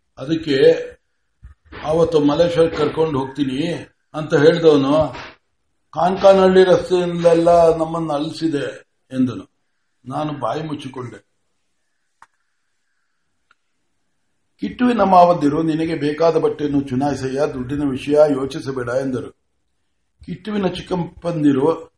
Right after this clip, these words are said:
"ಯಾವುದಕ್ಕೆ ಹೆಚ್ಚು ಬೆಲೆಯೋ ಅದೇ ಚೆನ್ನಾಗಿರುತ್ತದೆ" ಎಂದರು.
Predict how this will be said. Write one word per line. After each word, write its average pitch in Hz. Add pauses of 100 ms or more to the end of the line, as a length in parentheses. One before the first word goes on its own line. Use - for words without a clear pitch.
(200)
"ಯಾವುದಕ್ಕೆ 160 (260)
ಹೆಚ್ಚು 175
ಬೆಲೆಯೋ 156
ಅದೇ 147
ಚೆನ್ನಾಗಿರುತ್ತದೆ" 143
ಎಂದರು. 131